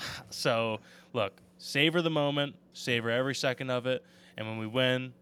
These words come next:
celebrate with your family, celebrate with your friends, drink as much beer as you can possibly fit into your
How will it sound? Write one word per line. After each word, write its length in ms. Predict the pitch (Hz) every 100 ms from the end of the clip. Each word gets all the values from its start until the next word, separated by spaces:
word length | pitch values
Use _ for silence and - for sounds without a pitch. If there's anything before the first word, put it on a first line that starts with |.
| -
celebrate 440 | - 127 123 123
with 140 | 120 117
your 100 | 110
family, 460 | 120 117 117 117
celebrate 340 | 110 117 113 113
with 100 | 110
your 80 | 101
friends, 460 | - 110 107 107 98
drink 380 | - 113 110 101
as 160 | 107 120
much 300 | 120 117 -
beer 220 | 117 113
as 380 | 107 104 98 110
you 320 | 107 104 104
can 180 | - 107
possibly 540 | 95 120 123 117 107 107
fit 240 | - 110
into 320 | 104 104 95
your 340 | 104 101 104